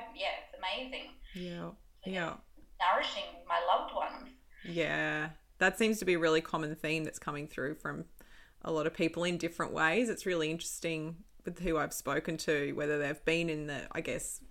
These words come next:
Speaker 2: inverted commas, health space or not. Like, there's this real love, love of food, but also this, um, association with sharing with people that you love and how it kind of links us together,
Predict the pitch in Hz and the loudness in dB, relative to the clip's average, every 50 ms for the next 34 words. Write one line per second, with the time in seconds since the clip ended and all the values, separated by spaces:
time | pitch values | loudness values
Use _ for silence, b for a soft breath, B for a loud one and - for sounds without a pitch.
0 | B B B B B B B B - 180 165 160 151 147 151 - - 170 165 160 | B B B B B B B B -8 -6 -4 -2 -2 -2 -2 -2 -2 -2 -2 -2
1 | 156 - - 165 160 165 165 - - - - 151 147 156 151 - 165 160 156 156 | -2 -2 0 0 0 0 -2 -4 -6 -2 0 2 2 2 0 0 -2 -2 -2 -2
2 | 151 143 143 147 180 269 339 269 - - - - 165 147 - - - 160 160 160 | 0 0 2 4 4 4 4 2 0 -4 -2 0 0 0 0 0 0 0 2 2
3 | 156 - 165 160 - - 160 160 160 156 156 156 151 156 160 - B B B B | 2 0 -2 -2 -2 -2 -2 0 2 2 2 2 2 0 -4 -6 B B B B
4 | B B B B B B B B B B B B B B B B B B B B | B B B B B B B B B B B B B B B B B B B B
5 | B B B - 180 175 170 165 170 165 170 175 170 170 175 185 - - - - | B B B -10 -6 -2 2 4 8 10 10 10 10 6 4 -4 -8 -12 -6 4
6 | 190 220 247 254 254 247 - - - 185 180 175 170 170 170 160 165 165 170 170 | 6 8 8 8 6 2 0 0 2 4 4 4 4 4 4 6 6 6 4 4
7 | - 180 165 160 156 156 160 165 - - - - - - - - 160 156 147 147 | 2 2 2 2 2 2 0 0 0 0 0 0 0 -2 -2 -2 -2 0 0 0
8 | 147 147 147 143 135 139 - - - - - - 165 - - 170 165 165 - 165 | -2 -4 -6 -6 -8 -8 -8 -10 -12 -14 -10 -8 -6 0 2 2 2 4 4 4
9 | 147 147 160 156 - - 165 156 151 156 156 - - - - - - 160 156 156 | 4 4 4 2 0 -2 -4 -2 -2 -2 -4 -4 -6 -4 -4 -2 0 2 2 4
10 | 156 151 151 147 147 160 - - 165 151 - - 151 143 151 131 - - - 143 | 2 2 0 -2 -4 -6 -4 -2 -4 -4 -2 -4 -4 0 0 0 0 0 -2 -6
11 | 147 147 143 139 123 113 - - 147 160 151 156 151 147 147 151 - - - - | -4 -4 -2 -2 -2 -2 -4 -4 -6 -6 -4 -4 -4 -2 -2 -2 -4 -4 -6 -6
12 | 143 143 143 165 160 - - - - - 160 156 139 - - - 147 156 147 - | -6 -6 -6 -8 -12 -16 -18 -16 -12 -6 -6 -6 -6 -6 -6 -6 -6 -6 -6 -6
13 | - 156 156 151 143 147 156 180 247 320 | -8 -6 -4 -2 -2 0 2 2 2 2